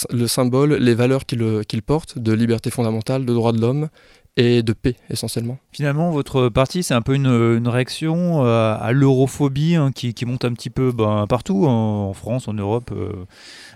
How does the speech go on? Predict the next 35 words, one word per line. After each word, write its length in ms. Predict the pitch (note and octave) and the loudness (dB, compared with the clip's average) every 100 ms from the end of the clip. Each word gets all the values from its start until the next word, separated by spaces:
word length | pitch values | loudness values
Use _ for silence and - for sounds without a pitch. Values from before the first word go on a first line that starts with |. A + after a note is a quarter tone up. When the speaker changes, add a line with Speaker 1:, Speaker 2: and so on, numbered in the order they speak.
| - G#2 | -20 -16
Speaker 2:
notamment 400 | A2 A2 G#2+ A2+ | -14 -8 -4 -4
au 40 | |
travers 360 | A2 A#2 A2 A2+ | -4 -4 -4 -4
des, 160 | G#2 | -4
euh, 420 | G2 F#2+ F#2+ F#2+ F#2+ | -4 -4 -6 -6 -6
des, 140 | G#2 | -6
euh, 480 | G2 F#2+ G2 F#2+ F#2 F#2 F#2 F2 | -6 -6 -8 -8 -8 -8 -10 -8
partis, 400 | G#2+ - C3+ A#2 | -8 -8 -8 -4
euh, 40 | |
d'extrême 380 | G#2+ A2+ - B2 | -4 -4 -4 -4
droite, 320 | A2+ D3 E3+ B2+ | 2 2 2 -2
mais 340 | B2 D3+ D#3 - | -2 0 -2 -4
aussi, 400 | B2 A2+ - E3 | -8 -8 -8 -8
finalement, 360 | - A#2 B2 C3+ | -4 -4 -2 -4
on 40 | |
retrouve 340 | A2 C#3 B2 | -4 -6 -6
ce 260 | A2 A#2+ A2 | -6 -4 -6
sentiment 460 | G2+ A#2 - A#2+ A2 | -6 -12 -8 -6 -2
europhobe 380 | G#2+ G#2 C#3 | -2 -2 -4
dans, 260 | C3 G#2+ G2+ | -4 -4 -4
dans 160 | G2+ G#2 | -6 -4
d'autres, 380 | A#2+ C3+ - | -4 -4 -4
euh, 260 | G#2+ G2+ G2+ | -4 -2 -4
d'autres, 280 | A2+ - B2+ | -8 -8 -6
euh, 160 | A#2+ A2 | -6 -6
partis ? 340 | B2+ - F3+ - - | -8 -6 -8 -10 -14
Speaker 1:
Je 140 | A#2 | -6
dirais 220 | B2 C3+ | -2 -2
pas 100 | C#3 | -2
que 80 | F3+ | -2
c'est 220 | - - | -6 -4
une 180 | B2 A#2 | 0 2
réaction 480 | A2+ B2 C3 - C3 | 2 2 0 0 0
à 40 | |
l'europhobie, 520 | A#2 A2 A2 A#2 C#3 | 0 0 -4 -6 -6